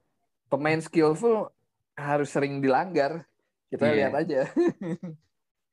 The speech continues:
Speaker 1: Oke, Manchester United. Ini headline-nya luar biasa ini.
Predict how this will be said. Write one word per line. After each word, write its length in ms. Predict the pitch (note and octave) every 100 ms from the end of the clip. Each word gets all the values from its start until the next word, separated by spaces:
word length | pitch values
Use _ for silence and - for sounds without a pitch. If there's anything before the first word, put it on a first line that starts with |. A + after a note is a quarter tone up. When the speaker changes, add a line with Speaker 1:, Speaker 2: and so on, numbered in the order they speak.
| _ _ _ _ _ -
Speaker 1:
Oke, 460 | F3+ A#3 E3+ - _ _ _ _
Manchester 480 | - A3 G#3 G#3+ G#3
United. 540 | G3+ G#3 G#3 G3+ E3+ -
Ini 580 | A#2+ C3 C3+ C3+ D3+ D3+ D3 C#3 C3 A#2 _ _
headline-nya 880 | - C3 C3 C3+ C3 C3 C3 C3 C#3+
luar 280 | C#3 C3 B2+
biasa 600 | B2 B2 A#2+ B2 C3 C3+
ini. 480 | A#2+ A#2+ A#2+ A#2